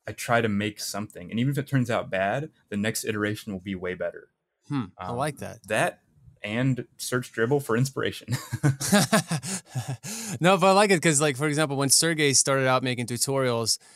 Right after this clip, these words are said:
Speaker 2: he only had an idea for one tutorial. He said after that, he, he just didn't have anything at all. And it's interesting. It's kinda like once you empty out your cup,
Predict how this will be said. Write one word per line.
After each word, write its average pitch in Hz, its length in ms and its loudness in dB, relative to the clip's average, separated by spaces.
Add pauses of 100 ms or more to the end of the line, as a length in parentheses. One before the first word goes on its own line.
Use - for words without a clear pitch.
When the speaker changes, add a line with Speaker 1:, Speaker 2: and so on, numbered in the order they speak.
Speaker 2:
he 131 160 0
only 165 320 2
had 147 220 2
an 131 80 0
idea 120 340 -2
for 107 220 -6
one 107 260 -4
tutorial. 101 540 -6
He 101 100 -6
said 107 180 0
after 117 260 -6
that, 110 240 -4
he, 101 160 -10
he 110 180 -16
just 101 200 -6
didn't 107 120 -8
have 101 140 -8
anything 101 320 -10
at 98 60 -10
all. 101 240 -4 (380)
And 131 100 -2
it's 135 120 2
interesting. 170 280 4
It's 131 100 4
kinda 160 160 2
like 147 180 2
once 151 280 2
you 165 140 0
empty 147 340 0
out 139 180 4
your 123 140 -4
cup, 151 420 -2